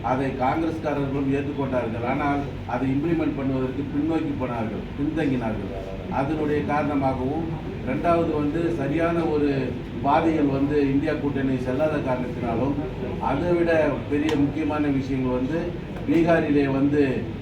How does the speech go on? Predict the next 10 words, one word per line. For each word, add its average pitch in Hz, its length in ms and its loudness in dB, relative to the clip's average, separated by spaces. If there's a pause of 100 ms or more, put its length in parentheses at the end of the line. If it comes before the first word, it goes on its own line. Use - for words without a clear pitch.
(260)
அஹ், 117 400 -2
நிதிஷ்குமார் 156 640 0
ஆட்சியை 143 360 0
கவிழ்க்கவும் 147 680 2
சில 135 160 0
சதித்திட்டங்கள் 139 720 0
செய்த 127 180 0
காரணத்தினாலே 123 720 -2 (400)
அவர்கள் 127 360 0
வந்து 135 320 2